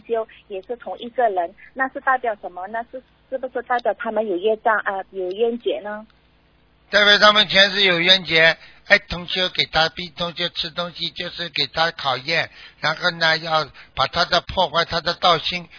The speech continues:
Speaker 2: 所以呢，B 同修他就没吃，所以 A 同修呢，他就，啊，呃，这个失败了，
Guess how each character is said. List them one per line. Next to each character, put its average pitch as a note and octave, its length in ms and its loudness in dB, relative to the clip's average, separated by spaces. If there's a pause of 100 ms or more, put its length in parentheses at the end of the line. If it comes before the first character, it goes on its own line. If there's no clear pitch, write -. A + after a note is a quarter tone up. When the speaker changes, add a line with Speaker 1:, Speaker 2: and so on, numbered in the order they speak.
(100)
Speaker 2:
所 F3 160 -2
以 F3 140 -2
呢， E3 160 -2
B F#3+ 220 -14
同 F3 200 -8
修 F3+ 160 -6
他 F3 160 -4
就 E3+ 120 -8
没 D#3+ 140 -6
吃， F3 340 -8 (280)
所 E3+ 160 -2
以 E3+ 80 -2
A F3+ 240 0
同 F3 180 -8
修 F3 160 -4
呢， D#3+ 320 -2
他 E3 140 -10
就， E3 280 -6 (220)
啊， C3+ 340 -4 (280)
呃， D3 300 0
这 D#3 120 -10
个 D3+ 140 -8
失 - 160 -6
败 F#3 240 2
了， C3 180 0